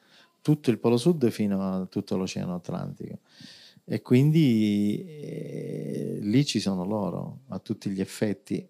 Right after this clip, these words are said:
Ecco come ti puoi spiegare perché questi popoli sono. Sì, avranno i loro problemi, certamente narcotraffico, corruzione, però perché spiritualmente la massa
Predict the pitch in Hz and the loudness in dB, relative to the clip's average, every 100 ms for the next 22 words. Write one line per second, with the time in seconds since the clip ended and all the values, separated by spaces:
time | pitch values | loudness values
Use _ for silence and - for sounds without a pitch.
0 | _ - 151 - - 104 98 - - - | _ 4 4 4 0 0 0 -6 -8 -6
1 | 101 98 - 98 107 98 - - 95 95 | -4 -6 -6 0 0 0 -2 -4 -2 -2
2 | 95 95 92 95 _ _ _ _ _ _ | -4 -4 -6 -8 _ _ _ _ _ _
3 | _ _ _ _ _ - 113 110 - - | _ _ _ _ _ 4 4 4 0 0
4 | 127 104 95 95 - 98 98 95 95 92 | 2 2 0 -4 -4 -6 -4 -4 -4 -6
5 | - 98 95 92 - 131 110 98 - 101 | -4 -4 -2 -2 -2 -2 -2 -6 -10 -8
6 | 104 113 107 104 107 98 101 95 113 120 | -4 -4 -2 -2 -4 -4 -6 -2 0 2
7 | 113 104 - - - _ - 107 - 107 | 0 -2 -6 -20 -20 _ 0 0 0 0
8 | 110 107 101 98 98 - 92 101 120 - | 0 0 -2 -2 -4 -6 -4 -2 -2 -4
9 | - 104 104 - 98 95 - - 117 113 | -8 -4 -4 -4 -6 -6 -6 -4 -2 0
10 | 104 - - - _ - 113 185 160 - | -2 -6 -20 -20 _ -2 4 4 4 2
11 | 113 - - 107 104 - 98 98 95 92 | 2 2 2 2 2 -2 -2 -2 -4 -4
12 | 92 - 90 - _ _ - 113 123 131 | -4 -4 -6 -8 _ _ -2 4 6 6
13 | 135 139 - - - - 98 - | 6 4 4 6 4 2 -4 -8